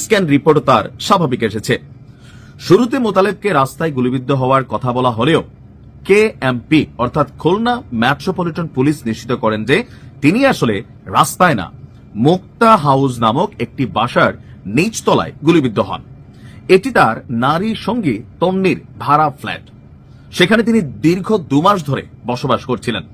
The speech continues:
পুলিশি তদন্তে সেই বাসা থেকে পাঁচটি খালি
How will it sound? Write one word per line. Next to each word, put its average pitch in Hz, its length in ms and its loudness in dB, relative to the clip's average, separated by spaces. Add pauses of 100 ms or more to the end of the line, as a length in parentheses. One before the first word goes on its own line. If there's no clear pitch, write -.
(520)
পুলিশি 233 380 4 (200)
তদন্তে 165 380 4 (180)
সেই 196 320 -4 (140)
বাসা 123 280 0
থেকে 160 160 -8 (100)
পাঁচটি 117 340 -4 (180)
খালি 139 240 -2